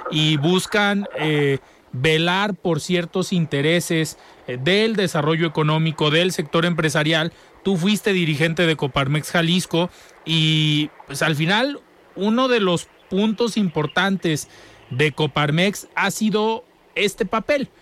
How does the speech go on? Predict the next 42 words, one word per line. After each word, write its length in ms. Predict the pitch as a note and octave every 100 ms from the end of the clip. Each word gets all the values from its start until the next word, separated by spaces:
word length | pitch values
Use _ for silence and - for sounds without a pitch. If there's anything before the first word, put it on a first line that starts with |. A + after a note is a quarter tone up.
| - _
de 180 | C3+ D#3
contrapeso 960 | D#3+ D#3+ D#3 D#3 C#3+ F#3+ F#3 G#3+ A3+ A3 _ _ -
a 200 | F3+ B3+
las 180 | B3+
decisiones 580 | F#3+ F3 C#3+ E3 F3 F#3+
del 140 | F3 D#3
gobierno, 640 | D3 D#3+ F3+ F3 F#3 G3+ - -
de 160 | B2 C#3+
señalar 680 | - D#3 D3+ D#3 F3 A3 C4+
lo 160 | B3
que 120 | F#3
se 100 | D3
está 200 | C#3+ -
haciendo 380 | F3 G3+ F#3 F3
mal, 340 | E3 E3+ F3+ A3 - - -
pero 220 | D#3+ D#3+
también 380 | E3+ E3+ F#3+ G#3+
de 80 |
proponer 720 | A3 A3 F3+ E3 E3 F#3+ G3+ G3 - - _
cuando 840 | D#3 D#3+ D#3 D3+ D#3 D#3 D3+ D3
se 180 | C#3+ E3
pueden 420 | - F#3+ G3+ G#3
hacer 280 | F#3 F3 F#3
mejor 320 | F#3+ E3+ F#3
las 200 | F3 F3
cosas. 420 | - A#3+ F#3+ C3 A#2+ B2
Yo 320 | D3+ F3+ F#3 - -
lo 180 | - D#3
escribo 440 | D3+ - F#3 F#3+ F#3+
en 80 |
una 220 | F#3 F#3+ F#3
columna 580 | F3 E3+ F#3+ F3+ E3+ - - -
que 180 | C#3
se 120 | C3 C3+
publicará 500 | C3 C3+ C3+ C#3+ D3+
el 80 |
día 140 | E3 E3+
de 80 | E3
mañana 420 | D#3 D#3 F3 E3+
en 100 | D3+
El 100 | C#3
Heraldo. 460 | C#3+ E3 E3 E3+